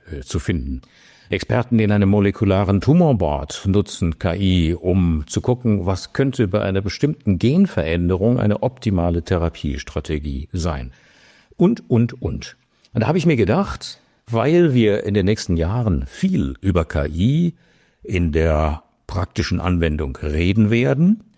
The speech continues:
machen wir einfach mal zum Auftakt einen Podcast, der Mut machen soll.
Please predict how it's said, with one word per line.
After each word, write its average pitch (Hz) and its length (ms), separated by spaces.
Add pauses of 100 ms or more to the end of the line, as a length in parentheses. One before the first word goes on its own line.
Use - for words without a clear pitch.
(360)
machen 156 280
wir 165 120
einfach 143 280
mal 127 180
zum - 260
Auftakt - 1000
einen 110 340
Podcast, 123 720
der 82 80
Mut 98 320
machen 80 300
soll. - 340